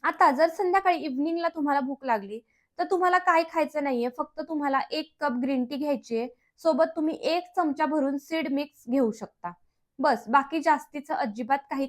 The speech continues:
खायचं नाहीये, एवढंच तुम्हाला इव्हनिंगच्या वेळी घ्यायचंय. त्यानंतर रात्री साडेसहा ते सात वाजता तुम्हाला डायरेक्ट करायचं आहे रात्रीचं जेवण.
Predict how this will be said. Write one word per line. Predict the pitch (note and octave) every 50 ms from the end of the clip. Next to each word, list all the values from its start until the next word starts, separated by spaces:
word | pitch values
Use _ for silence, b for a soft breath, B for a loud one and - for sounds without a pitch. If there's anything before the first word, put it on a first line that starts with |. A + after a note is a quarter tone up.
| C4+
खायचं | C4+ C4 B3 B3+ B3 B3
नाहीये, | B3 A#3+ A#3 A3 A3+ A#3+ A#3+ _ _ _ _ _ _ _
एवढंच | - D4+ D#4+ D4 C#4+ D4+ E4 F4 - -
तुम्हाला | F4+ D#4 C#4+ C#4 C4 B3+ B3 C4 C#4+ - _ _ _ _
इव्हनिंगच्या | C4 C#4 A#3+ B3 B3+ C4 B3+ B3+ D4 D4
वेळी | C#4+ C4 C4
घ्यायचंय. | B3 C4+ C4 G#3 - - - F3 F3 - _ _ _ _ _ _ _ _
त्यानंतर | F4 D#4 F4 F#4+ G4 F4+ E4+ F4 F4 F4
रात्री | D#4+ E4 D4 - - - C#4+ E4 D#4
साडेसहा | - F4+ D#4 C#4 C4+ D4 D4+ D4+ - E4+ D4+ C#4 C4
ते | C4 - D4
सात | C#4+ - - D#4+ C4+ C4+ C4+
वाजता | D#4 D4+ C#4+ C#4+ - - A#3 A3 A#3
तुम्हाला | A#3 C4+ B3 B3+ B3+ B3+
डायरेक्ट | C4 C4+ C4 B3+ A#3 B3+ C4+ - -
करायचं | D4 C4+ B3+ A#3+ A#3+ A#3+ B3+
आहे | A#3+ A3 A#3 B3
रात्रीचं | B3+ C4+ A3+ - _ A3+ A#3 A3 - C4
जेवण. | B3+ A#3 C#4+ C4+ A3 F#3 F3